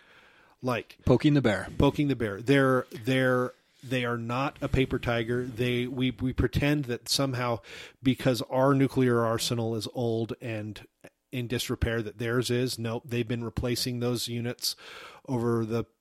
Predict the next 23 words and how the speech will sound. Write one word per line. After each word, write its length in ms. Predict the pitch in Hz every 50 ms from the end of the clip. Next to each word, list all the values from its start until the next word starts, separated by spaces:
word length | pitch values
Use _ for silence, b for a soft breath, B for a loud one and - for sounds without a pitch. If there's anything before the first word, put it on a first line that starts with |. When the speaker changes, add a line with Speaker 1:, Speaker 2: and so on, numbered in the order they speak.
| _ _ _
Speaker 1:
post-Cold 640 | - 139 131 127 - - - - - 131 123 123 113
War, 300 | 113 120 117 117 123 -
War 320 | 107 110 120 120 120 123 -
era. 440 | 131 120 113 113 110 113 120 117 -
Speaker 2:
That's 160 | - 135 120 -
something 360 | - 147 127 - 131 117 117
nobody 460 | 120 123 123 120 113 101 101 90 90 - - - -
talks 280 | - 117 104 92 - -
about. 340 | 95 92 87 90 95 - - - - -
Speaker 1:
Uh, 120 | 156 147 - -
you 120 | 165 143
know, 160 | 135 135 131 -
our 180 | - 151 165
land-based 480 | 175 170 165 165 160 147 143 127 - -
I 100 | 135 131
C 140 | - - 127
B 160 | 120 117 113
Ms 140 | 113 107 110
were 60 | 101
built 240 | - 107 104 - 110
in 80 | 107
the 60 | 98
seventies. 720 | - - - 104 95 95 92 87 - - - - - -